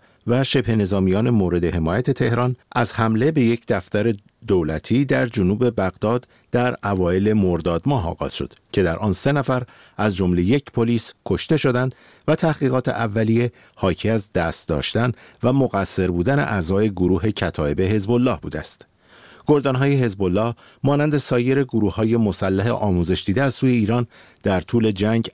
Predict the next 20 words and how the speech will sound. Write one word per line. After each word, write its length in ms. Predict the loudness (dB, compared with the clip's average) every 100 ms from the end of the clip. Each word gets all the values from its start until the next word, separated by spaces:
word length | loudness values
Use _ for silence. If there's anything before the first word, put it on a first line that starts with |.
| -2
علیه 340 | 0 2 0
گروه 380 | 0 0 2 0
تروریستی 580 | 0 -2 -2 -2 0 2
داعش 420 | 0 0 -2 -4 -10 -20 0
به 60 | 2
عنوان 380 | 2 0 0
بخشی 440 | -2 -2 -4 -2 0
از 140 | 0 0
نیروهای 420 | 0 0 0 -2
هشت 360 | -2 -4 -4 -2
شعبی 500 | -2 -2 0 0 -2 -8 -20 _
در 220 | -2 0
نیروهای 500 | 2 2 0 0 0
امنیتی 640 | 0 0 0 0 0 0 0
منظم 600 | 2 0 0 0 0 -2 _ _
ادغام 440 | -2 -2 0 -2 -2
شدند. 380 | -6 -8 -10 -18 _ _ -6
با 140 | 0 2
این 120 | 2
حال 260 | 0 -2